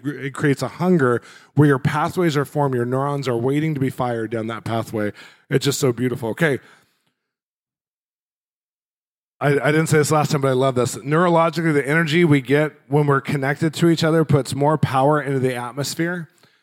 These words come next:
It's really interesting 'cause when they, when they measure neurological power, when they measure when your mind's firing off,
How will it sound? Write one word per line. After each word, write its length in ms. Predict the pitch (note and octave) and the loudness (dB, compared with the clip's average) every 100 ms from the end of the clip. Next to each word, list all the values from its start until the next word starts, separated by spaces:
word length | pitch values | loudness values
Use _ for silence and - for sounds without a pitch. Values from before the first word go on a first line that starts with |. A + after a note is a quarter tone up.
| _ | _
It's 120 | C#3 C#3 | -4 2
really 240 | E3+ F3 | 2 2
interesting 380 | D#3 D#3+ D3+ D3+ | 0 0 -2 0
'cause 120 | C#3 | 0
when 100 | C#3 | 0
they, 120 | C3 | 0
when 260 | A#2+ B2+ C#3 | -2 -2 0
they 120 | C3+ | 0
measure 480 | B2+ C#3 D3 D#3 C#3 | 0 0 2 0 0
neurological 640 | C3 B2+ C3 C3+ C3 C3 | -2 0 0 -2 -4 -6
power, 480 | - - B2 C3+ C3+ | -6 -6 -4 -2 -4
when 140 | C3 | -6
they 100 | B2+ | -6
measure 320 | B2 C3+ C#3 | -4 -2 -2
when 180 | B2+ B2+ | -2 -4
your 100 | A#2+ | -4
mind's 400 | A#2 A#2+ B2+ C#3 | -6 -6 -4 -6
firing 440 | - C#3 C3 A#2+ A#2 | -4 -2 -2 -4 -6
off, 280 | A#2+ C#3 | -6 -6